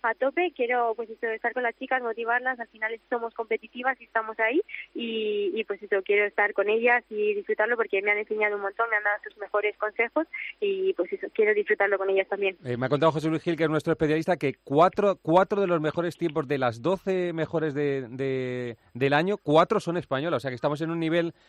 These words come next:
Speaker 2: en la distancia muy bueno.
Speaker 1: Sí, el nivel es estratosférico, creo que hemos corrido todas un montón y, pues eso, otros países ahora mismo nos tienen en cuenta, entonces es increíble lo que estamos viviendo, tenemos que aprovechar el momento y, pues eso, intentar dejarnos lo mejor de nosotros en la pista,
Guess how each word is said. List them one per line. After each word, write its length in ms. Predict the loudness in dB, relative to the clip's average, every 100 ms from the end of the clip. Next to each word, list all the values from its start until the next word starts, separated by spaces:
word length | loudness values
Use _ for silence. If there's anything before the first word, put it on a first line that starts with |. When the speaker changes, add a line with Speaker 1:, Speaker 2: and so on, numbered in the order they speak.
| -6
Speaker 2:
en 100 | 2
la 80 | 2
distancia 380 | 2 0 2 2
muy 280 | 6 6
bueno. 360 | 6 4 -2 -6 -16 _ _ _ _ _ -20 -20 0
Speaker 1:
Sí, 220 | 2 4
el 100 | 4
nivel 240 | 4 2 2
es 300 | 2 2 0
estratosférico, 800 | 0 0 0 2 2 2 0 0
creo 280 | 0 -2 -2
que 100 | -6
hemos 180 | -6
corrido 300 | -6 -4 -4
todas 260 | -2 -4 -4
un 100 | -8
montón 480 | -8 -6 -2 -2 -2
y, 240 | -4 -4 -4
pues 220 | -6 -8
eso, 120 | -14 -14 -16 -6
otros 260 | -4 -4 -2
países 380 | -2 -2 -2
ahora 180 | -2 -2
mismo 240 | -4 -8 -8
nos 140 | -8
tienen 300 | -6 -4 -4
en 100 | -6
cuenta, 400 | -4 -4 -4 -4 -4
entonces 560 | -6 -6 -6 -4 -6 -6
es 180 | -10 -10
increíble 400 | -6 -4 0 0
lo 100 | 0
que 60 |
estamos 260 | -4 -6 -6 -10
viviendo, 400 | -8 -8 -6 -8 -10 -14 -6
tenemos 260 | 0 0 0
que 60 | 0
aprovechar 400 | 0 0 0 -2
el 80 |
momento 500 | -2 -2 -2 -2 -2 -4 _ _ _ _ _ -4
y, 220 | -2 0
pues 140 | -2 -2
eso, 100 | -2
intentar 400 | -2 0 0 0
dejarnos 500 | -2 -2 0 -4 -2
lo 140 | -2
mejor 240 | -2 -2
de 80 | -2
nosotros 360 | -2 -2 -4 -2
en 100 | 0
la 120 | 0 -2
pista, 320 | -8 -4